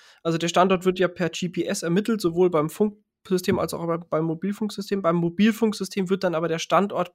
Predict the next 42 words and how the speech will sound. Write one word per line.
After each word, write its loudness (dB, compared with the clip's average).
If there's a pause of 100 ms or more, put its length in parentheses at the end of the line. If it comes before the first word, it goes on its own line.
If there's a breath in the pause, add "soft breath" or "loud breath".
(120)
über 4 (220)
den 4
Mobilfunkempfang -2
an 0
den -2
Hundeführer 0
gesendet. 0 (720 loud breath)
Ähm, 4
beim 2
Funk 2
wird 2
das -4
eben -2
über -2
Funk 4
gemacht. -4 (960)
Genau, 0
das -2
sind -2
die -4
beiden 0
Unterschiede. -6 (100)
So, -6
jetzt -6
würde -6
mich -6
mal -4
interessieren, -4
jetzt -8
Micha, 0
fang -2
du 0
doch 2
mal 4
an. 2 (320 loud breath)
Wie 2
machst 2
du 0
das 2
denn -4
als -4
Nachsuchenführer? -10